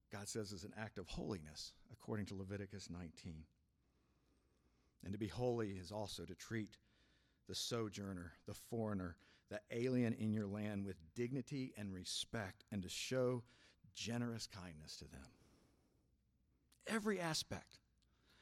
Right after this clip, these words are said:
of an Israelite's life was to be set apart,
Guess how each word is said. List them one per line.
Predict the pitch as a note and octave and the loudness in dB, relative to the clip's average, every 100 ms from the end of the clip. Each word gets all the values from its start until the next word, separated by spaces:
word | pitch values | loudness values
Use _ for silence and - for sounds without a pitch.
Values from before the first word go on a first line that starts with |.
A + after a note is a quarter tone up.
| - - | -8 0
of | G#2+ | 2
an | C3 | 6
Israelite's | E3+ D#3 D#3+ D#3+ - | 6 8 8 8 6
life | C3+ B2 A2+ - | 4 4 4 2
was | G#2+ | 0
to | - | 2
be | G#2 A#2 A2 - - - | 4 6 6 2 -16 -4
set | - - D#3+ D#3 | 0 6 8 8
apart, | - - E2 - - | 6 0 -4 -6 -12